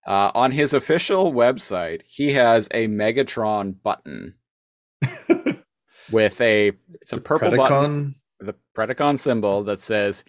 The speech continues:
Speaker 1: "Yes."
Speaker 2: <laughs>
Speaker 1: And on the back, he actually signed it personally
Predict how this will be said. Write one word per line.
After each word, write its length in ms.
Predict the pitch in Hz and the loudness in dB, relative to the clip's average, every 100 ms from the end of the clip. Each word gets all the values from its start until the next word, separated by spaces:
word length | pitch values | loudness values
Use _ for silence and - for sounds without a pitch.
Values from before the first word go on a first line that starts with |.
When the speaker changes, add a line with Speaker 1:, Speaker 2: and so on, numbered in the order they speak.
| - | -12
Speaker 1:
"Yes." 1000 | 190 180 147 113 95 - 85 - - - - - 494 - - - - | -4 4 4 4 2 -2 -10 -10 -8 -10 -12 -16 -18 -20 -20 -6 0
Speaker 2:
<laughs> 120 | - - 165 - 175 - - - _ _ - - - - _ | 0 0 -6 -2 -4 -4 -10 -10 _ _ -20 -20 -20 -20 _
Speaker 1:
And 300 | 123 123 127 | 2 4 4
on 220 | - 139 | 2 2
the 80 | 156 | 2
back, 440 | 127 139 135 110 - | 2 4 4 2 -2
he 200 | 135 143 | 0 4
actually 540 | 170 202 214 202 180 | 4 2 -2 0 0
signed 580 | 139 - 123 127 143 139 | -2 -4 -4 -2 -2 -2
it 220 | 123 101 | -4 -4
personally 800 | - 110 117 101 85 55 50 50 | -8 -8 -6 -8 -10 -8 -8 -10